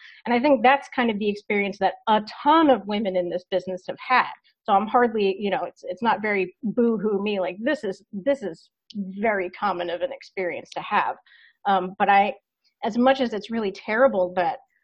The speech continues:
all of these people have experienced these terrible incidents of harassment, outright assault, stalking, uh, manipulation, coercion, all that kind of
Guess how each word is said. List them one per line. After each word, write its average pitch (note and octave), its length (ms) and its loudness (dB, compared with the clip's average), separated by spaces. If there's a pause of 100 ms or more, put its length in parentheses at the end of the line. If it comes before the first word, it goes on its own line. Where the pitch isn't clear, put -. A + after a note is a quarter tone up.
(300)
all B3+ 260 10
of A#3+ 180 6
these A#3 440 0
people B3+ 680 2 (260)
have G#3 360 2
experienced A#3 880 0 (120)
these G3+ 460 -6 (160)
terrible A3+ 400 2
incidents A3 520 -2
of F3 120 -4
harassment, A3 840 0 (240)
outright G#3 440 0
assault, A3 640 2
stalking, G#3+ 1080 0 (100)
uh, F3+ 200 0
manipulation, G3+ 880 -2 (100)
coercion, A#3+ 680 4 (380)
all C#4 200 6
that B3+ 300 6
kind A#3 200 0
of G3+ 80 -4